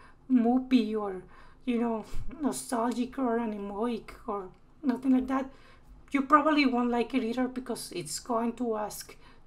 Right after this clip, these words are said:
to imagine and remember a lot. So just keep that in mind. And if you don't like the dreamy synth pop psychedelic production,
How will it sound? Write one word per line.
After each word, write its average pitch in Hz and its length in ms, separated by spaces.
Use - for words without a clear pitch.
to 220 340
imagine 240 720
and 208 220
remember 220 560
a 214 140
lot. 214 400
So 240 340
just - 260
keep 254 280
that 254 120
in 247 140
mind. 220 260
And 262 220
if - 260
you 269 420
don't 277 300
like 269 400
the - 280
dreamy 254 680
synth - 540
pop 233 320
psychedelic 247 760
production, 262 800